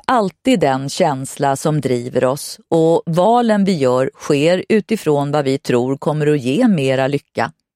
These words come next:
här och nu eller längre fram. Och så har det alltid varit.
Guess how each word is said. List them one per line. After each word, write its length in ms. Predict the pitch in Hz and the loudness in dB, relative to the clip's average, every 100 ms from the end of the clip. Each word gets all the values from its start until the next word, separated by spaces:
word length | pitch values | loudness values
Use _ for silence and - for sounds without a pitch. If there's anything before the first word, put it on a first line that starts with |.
| _ | _
här 240 | 135 123 | -4 0
och 120 | 127 127 | 0 0
nu 240 | 113 233 - _ _ _ | -2 -4 -10 _ _ _
eller 160 | 226 220 | 0 2
längre 380 | 180 135 127 127 | 2 0 0 -4
fram. 440 | - 160 139 160 - _ _ _ _ - | -2 -2 -2 -8 -16 _ _ _ _ -6
Och 100 | - | -2
så 180 | 139 135 | 0 0
har 100 | 175 | 2
det 80 | 156 | 0
alltid 300 | 113 - 156 | -4 -6 -4
varit. 500 | 127 71 78 _ | -4 -4 -10 _